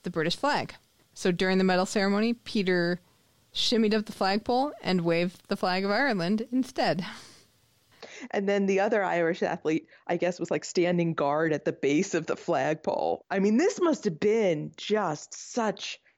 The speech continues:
Speaker 2: a spectacle. And
Speaker 1: Yeah,
Speaker 2: but he
Speaker 1: it
Speaker 2: wasn't punished.
Speaker 1: No, and it was, it was interesting because then he and his buddy won the gold and the silver in the triple jump, so they asked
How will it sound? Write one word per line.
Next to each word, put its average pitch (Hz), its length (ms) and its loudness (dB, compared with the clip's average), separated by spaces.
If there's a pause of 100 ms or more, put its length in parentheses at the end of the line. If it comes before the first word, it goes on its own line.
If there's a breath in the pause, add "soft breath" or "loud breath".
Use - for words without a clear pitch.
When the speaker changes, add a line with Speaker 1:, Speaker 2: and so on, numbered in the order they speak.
(220 soft breath)
Speaker 2:
a 160 80 -2
spectacle. - 800 -2 (400 soft breath)
And 180 280 -2 (440)
Speaker 1:
Yeah, 294 340 0
Speaker 2:
but 240 100 4
he 247 60 4
Speaker 1:
it 247 80 0
Speaker 2:
wasn't 311 300 -2
punished. - 800 -4 (420 loud breath)
Speaker 1:
No, 330 240 2
and 277 220 2
it 285 120 0
was, 277 220 2
it 269 140 0
was 262 180 4
interesting 247 640 2
because 214 360 2
then 233 580 0
he 262 600 0
and 202 260 2
his 190 240 2
buddy 226 520 2
won 196 600 2
the 202 220 -2
gold 202 320 2
and 196 160 2
the 190 60 2
silver 247 440 2
in 196 140 2
the 208 80 4
triple 311 300 0
jump, 196 280 0
so 214 140 -2
they 190 140 0
asked 170 480 -4